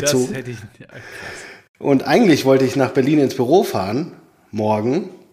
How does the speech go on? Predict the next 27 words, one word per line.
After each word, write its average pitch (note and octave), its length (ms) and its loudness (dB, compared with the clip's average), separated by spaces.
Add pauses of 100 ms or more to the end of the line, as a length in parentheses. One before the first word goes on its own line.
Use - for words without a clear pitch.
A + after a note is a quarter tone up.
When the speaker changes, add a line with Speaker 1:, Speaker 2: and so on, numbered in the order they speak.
(400)
Speaker 2:
Und B2 180 0
dann C3 120 4
hab D3+ 120 2
ich D3 100 0
mir D3+ 120 4
gedacht, D#3 340 2 (380)
"Ja, B2+ 120 0
Moment B2+ 320 2
mal, A2 160 -2
wenn G#2+ 80 -4
ich G#2 120 -6
da G2+ 80 -8
eh E2+ 140 -6
schon B2+ 240 -2
bin, D3 280 -2 (480)
wie A#2 100 -2
sind A#2 180 -2
denn G2+ 160 -4
die F#2 100 -10
Preise F#2+ 400 -8
aus E2+ 140 -12
Berlin?" B2 560 -4 (1300)
Und A#2 260 -4
Speaker 1:
Ja. - 40 -14 (140)
Speaker 2:
das - 200 -8
ging. C3 360 2 (1080)
Und C3+ 340 2